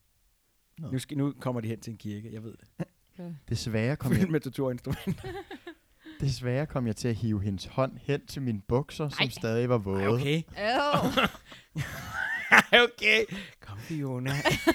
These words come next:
Speaker 2: <laughs> Det er
Speaker 3: Ja.
Speaker 2: rigtigt, der er far på færd.
Speaker 3: <laughs>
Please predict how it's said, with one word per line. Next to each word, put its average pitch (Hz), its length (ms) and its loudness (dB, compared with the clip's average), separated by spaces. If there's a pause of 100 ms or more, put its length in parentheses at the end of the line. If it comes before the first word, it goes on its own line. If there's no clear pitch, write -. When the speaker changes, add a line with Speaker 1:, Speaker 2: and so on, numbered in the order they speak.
(220)
Speaker 2:
<laughs> - 580 -2
Det 139 100 -2
er 190 60 -4
Speaker 3:
Ja. 127 60 0
Speaker 2:
rigtigt, 123 240 -2
der 156 80 4
er 143 40 2
far 131 300 0
på 175 120 -4
færd. 165 320 2 (360)
Speaker 3:
<laughs> - 300 8